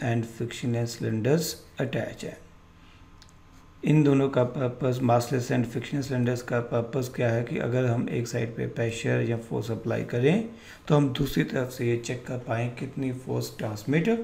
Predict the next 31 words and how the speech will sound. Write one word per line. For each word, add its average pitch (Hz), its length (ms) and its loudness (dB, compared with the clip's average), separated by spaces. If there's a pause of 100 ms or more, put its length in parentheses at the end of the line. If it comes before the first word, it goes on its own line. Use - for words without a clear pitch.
(200)
हो 135 120 6
रही 110 200 0
है। - 200 -8 (1120)
Okay, 123 200 2 (460)
let 139 140 4
us 170 80 2
suppose 135 380 0
that 120 200 2 (100)
capital 131 360 0 (120)
A 120 220 6 (180)
जो 120 160 2
हमने 123 180 4
first 135 360 -2
opening 120 340 -2
ली 113 180 0
है 113 280 0 (300)
उसका 127 340 0 (120)
area 123 300 0
of 120 120 -6
cross 117 260 -2
section 123 400 -6
small 110 320 -2
a, 135 200 4 (640)
जो 135 460 6
कैपिटल 117 440 0
B 135 280 4 (300)
उसके - 220 -4
लिए 123 180 2
of 127 120 -2 (160)
area 113 200 4
of 113 60 0